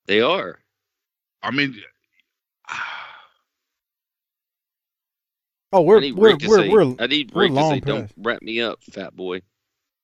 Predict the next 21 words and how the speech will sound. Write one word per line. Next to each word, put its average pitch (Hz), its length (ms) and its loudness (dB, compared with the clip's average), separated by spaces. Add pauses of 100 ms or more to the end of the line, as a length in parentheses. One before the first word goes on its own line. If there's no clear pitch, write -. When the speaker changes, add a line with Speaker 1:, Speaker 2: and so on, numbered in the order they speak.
(160)
Speaker 2:
Yeah. 104 400 0 (1400)
Speaker 3:
So 107 120 -10
that 120 60 -4
was 107 100 -6
some 101 140 -10
of 95 40 -8
the 90 80 -12
best 98 220 -8
part 104 180 -8
of 92 60 -10
the 85 60 -10
studio. 92 480 -10 (1300)
Speaker 2:
Mm-hmm. 107 380 -12 (640)
Speaker 3:
But 202 80 0
this 254 160 0
was 165 140 0
good, 110 200 -4
though. 107 140 -4
I 143 80 2
mean, 156 300 0
look, 165 260 0